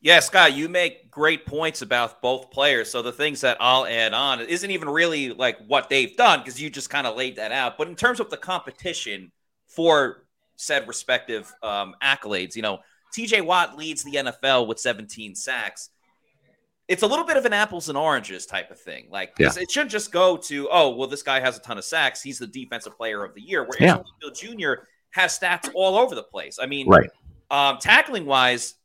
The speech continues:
Speaker 1: it's, it's all linebackers that lead it. I believe Jessie Bates has seven more tackles than Antoine Winfield Junior, but
Speaker 2: Yeah.
Speaker 1: he's right in that conversation.
Speaker 2: Yeah.
Speaker 1: Winfield's got the three interceptions. He leads all of the N F L in forced fumbles. Not a
Speaker 2: Right.
Speaker 1: linebacker.
Speaker 2: <laughs>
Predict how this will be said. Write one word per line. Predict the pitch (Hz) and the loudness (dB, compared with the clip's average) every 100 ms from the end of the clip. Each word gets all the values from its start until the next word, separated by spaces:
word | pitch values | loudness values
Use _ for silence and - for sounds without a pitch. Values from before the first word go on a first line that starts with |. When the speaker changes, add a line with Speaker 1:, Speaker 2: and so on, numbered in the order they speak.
| - | -8
Speaker 1:
it's, | 151 - _ _ - | -8 -8 _ _ -10
it's | 156 - | -8 2
all | 214 247 214 | 6 6 4
linebackers | 165 202 185 147 135 127 | 0 -4 -2 -2 -2 -2
that | 127 117 | -2 -2
lead | 135 135 | -8 -8
it. | 113 117 | -6 -6
I | |
believe | 117 127 165 | -8 -10 -12
Jessie | - 156 - 135 | -6 -6 -6 -8
Bates | 139 135 131 - | -6 -4 -6 -8
has | 120 113 110 | -2 -2 -2
seven | - 160 156 | 0 0 -2
more | 143 135 131 | -10 -8 -8
tackles | 127 123 123 117 | -4 -4 -6 -12
than | 113 | -10
Antoine | 117 123 113 | -10 -10 -12
Winfield | 107 107 101 | -14 -16 -10
Junior, | 147 214 - - | -10 -6 -8 -4
but | 208 - _ | -6 -6 _
Speaker 2:
Yeah. | 165 62 - | 0 0 -6
Speaker 1:
he's | - 156 233 | -14 -10 -4
right | 175 208 | 0 0
in | 190 | 0
that | 175 | -8
conversation. | 175 165 165 180 196 - - _ _ - | -8 -8 -8 -8 -8 -10 -16 _ _ -2
Speaker 2:
Yeah. | 147 131 | 0 2
Speaker 1:
Winfield's | 147 151 160 | 0 -2 -4
got | - 175 | 2 0
the | 175 | 0
three | 160 170 | -4 -2
interceptions. | 170 208 214 226 202 | -2 0 0 -2 -12
He | 160 165 | -8 -4
leads | 170 247 233 | 0 0 -2
all | - 233 294 | 4 8 8
of | 208 | 6
the | 196 | -2
N | 190 | -2
F | 185 | -2
L | 190 190 165 | 2 2 0
in | |
forced | - 180 170 - | -6 -4 -4 2
fumbles. | 233 170 73 - | 0 0 -12 -6
Not | 101 175 269 | 4 6 6
a | |
Speaker 2:
Right. | 196 147 139 | 6 6 6
Speaker 1:
linebacker. | 127 127 127 151 | -4 -6 -6 -2
Speaker 2:
<laughs> | - - - - | 0 2 0 -2